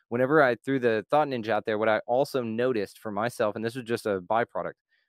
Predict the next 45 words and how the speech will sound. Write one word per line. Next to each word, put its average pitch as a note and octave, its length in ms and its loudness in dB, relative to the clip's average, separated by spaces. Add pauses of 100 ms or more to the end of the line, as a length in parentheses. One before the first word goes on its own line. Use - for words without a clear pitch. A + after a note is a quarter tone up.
(120)
um, A2 260 -2
that A#2+ 100 2
I C3+ 100 4
could A2 280 -4
get C3 240 0
a A2+ 80 -4
greater A#2+ 480 -2
vantage A2+ 500 -6
point A2 200 -4
on G2 180 -6
when A#2+ 340 -4
the A#2+ 100 0
thoughts A2 340 -2
were G#2 80 -4
coming A2 300 -6
in. B2+ 180 -6
So A#2+ 100 -2
I A2+ 80 2
had A#2+ 140 -2
a G#2+ 120 -2
further C#3 380 0
view B2 300 0
up B2 140 2
the A#2 80 -2
river, G#2+ 320 0
if F#2+ 120 -6
you G#2 140 -8
will, F#2+ 360 -4 (360)
of A2+ 300 4
the A#2+ 120 2
leaves A#2+ 320 -4
that B2+ 100 2
were A#2 100 -2
floating A#2 360 0
down. C3+ 220 2
And A2+ 100 0
I B2 120 2
saw D3+ 380 2
Ninja. G2 300 -4
I G#2 120 -2
knew. C3+ 320 4
I G#2 60 2
was A2 100 0
like, G2+ 180 -2
"Oh, G#2+ 260 -2